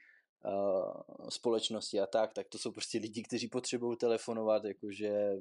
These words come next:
za chvilku jsem u vás, toto, že jo, kde jste a tak. Ale jako jinak je to, funguje to dobře, funguje to spolehlivě, eh,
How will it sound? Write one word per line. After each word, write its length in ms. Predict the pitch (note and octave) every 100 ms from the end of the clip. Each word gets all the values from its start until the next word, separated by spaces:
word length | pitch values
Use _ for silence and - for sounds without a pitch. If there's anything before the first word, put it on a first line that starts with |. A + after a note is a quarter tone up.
| G#2
za 160 | G#2
chvilku 280 | - - -
jsem 220 | - G#2+
u 80 | A#2+
vás, 360 | A#2+ A2 G#2 -
toto, 280 | A#2 A2 G2
že 120 | G2
jo, 60 | F#2+
kde 120 | G2
jste 320 | - A#2 A2+
a 60 | G2
tak. 180 | C3+ - _ - - - - _ _ _ _ _ _ _ _ _ _ _ _ _ _ _
Ale 220 | E3+ G#3 F#3
jako 300 | F#3 F#3+ -
jinak 320 | E3 G#3+ A3+ - - -
je 100 | F3
to, 340 | F3 E3 D3+ _ _ _ _ _
funguje 300 | G3+ F#3 C3+
to 100 | B2
dobře, 360 | C3+ E3+ F#3 - -
funguje 260 | D#3+ D#3
to 100 | C3+
spolehlivě, 680 | - B2 A#2 A#2+ A#2 C#3+ A3
eh, 1500 | _ _ _ _ _ _ - C3 B2+ B2+ B2+ C3 C3 B2